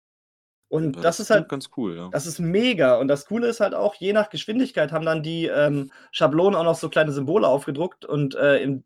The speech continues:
Speaker 1: wenn du in einer bestimmten Geschwindigkeit bist, ist das Manöver halt leichter oder schwerer für dich. Weil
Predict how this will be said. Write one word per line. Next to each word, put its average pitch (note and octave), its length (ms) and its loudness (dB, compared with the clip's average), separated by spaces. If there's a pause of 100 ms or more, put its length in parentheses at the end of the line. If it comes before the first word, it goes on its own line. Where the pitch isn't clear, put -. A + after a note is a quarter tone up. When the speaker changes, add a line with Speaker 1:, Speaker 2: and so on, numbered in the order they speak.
(260)
Speaker 1:
wenn D3 100 0
du D#3+ 60 0
in E3+ 80 0
einer E3 60 4
bestimmten D3 260 -6
Geschwindigkeit F#3+ 540 -2
bist, G3+ 220 -2
ist - 120 -12
das D#3+ 140 -4
Manöver E3 260 0
halt C#3+ 140 4
leichter E3 320 2
oder D3+ 140 0
schwerer D#3+ 380 0
für A2+ 160 -14
dich. G#2+ 260 -10
Weil F3+ 380 2